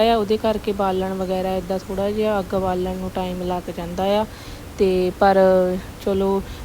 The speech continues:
ਚੁੱਲ੍ਹੇ 'ਤੇ ਮੈਨੂੰ ਕੰਮ ਕਰਨਾ ਵਧੀਆ ਲੱਗਦਾ, ਬਸ ਥੋੜ੍ਹਾ ਜਿਹਾ ਸਾਡੇ ਇੱਦਾਂ ਪਰੇ ਨੂੰ ਆ ਨਾ, ਕਿਸੇ ਵੇਲੇ ਸਬਜ਼ੀ ਨੂੰ ਘੋਲ ਕਰ ਲੈਂਦੀ ਮੈਂ, ਦਾਲ ਸਬਜ਼ੀ ਨੂੰ, ਪਰ ਮੈਂ ਰੋਟੀ ਜਿਹੜੀ ਆ, ਉਹ ਚੁੱਲ੍ਹੇ 'ਤੇ ਹੀ ਬਣਾਉਂਦੀ ਹੁੰਦੀ ਹਾਂ, ਕਿਉਂਕਿ ਰੋਟੀ ਬਹਿ ਕੇ ਫਿਰ ਬੰਦਾ ਬਣਾ ਲੈਂਦਾ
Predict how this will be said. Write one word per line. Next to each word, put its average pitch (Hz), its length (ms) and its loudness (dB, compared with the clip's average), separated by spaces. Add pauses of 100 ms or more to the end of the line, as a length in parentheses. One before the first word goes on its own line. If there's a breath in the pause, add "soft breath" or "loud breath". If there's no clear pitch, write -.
ਚੁੱਲ੍ਹੇ 240 280 6
'ਤੇ 285 100 2
ਮੈਨੂੰ 269 260 2
ਕੰਮ 240 260 2
ਕਰਨਾ 233 260 2
ਵਧੀਆ 208 400 2
ਲੱਗਦਾ, 208 340 4
ਬਸ 233 180 0
ਥੋੜ੍ਹਾ 240 320 4
ਜਿਹਾ 262 140 2
ਸਾਡੇ 247 260 2
ਇੱਦਾਂ 220 200 0 (340)
ਪਰੇ 202 280 2
ਨੂੰ 254 220 0
ਆ 247 80 2
ਨਾ, 269 180 0 (180)
ਕਿਸੇ 220 240 2
ਵੇਲੇ 214 240 2
ਸਬਜ਼ੀ 208 480 0
ਨੂੰ 214 200 -2
ਘੋਲ 233 260 2
ਕਰ 196 200 2
ਲੈਂਦੀ 180 340 -2
ਮੈਂ, 220 180 0
ਦਾਲ 202 260 2
ਸਬਜ਼ੀ 196 460 -4
ਨੂੰ, 233 160 0 (500 loud breath)
ਪਰ 214 200 6
ਮੈਂ 208 420 2
ਰੋਟੀ 208 400 2
ਜਿਹੜੀ 220 340 4
ਆ, 233 60 4
ਉਹ 226 200 4
ਚੁੱਲ੍ਹੇ 190 360 0
'ਤੇ 220 100 2
ਹੀ 226 40 6
ਬਣਾਉਂਦੀ 220 420 -2
ਹੁੰਦੀ 180 320 -4
ਹਾਂ, 214 80 -2
ਕਿਉਂਕਿ 220 260 -2
ਰੋਟੀ 208 280 0
ਬਹਿ 180 340 0
ਕੇ 208 80 -2
ਫਿਰ 208 160 -2
ਬੰਦਾ 190 240 -4
ਬਣਾ 180 280 -6
ਲੈਂਦਾ 180 340 -2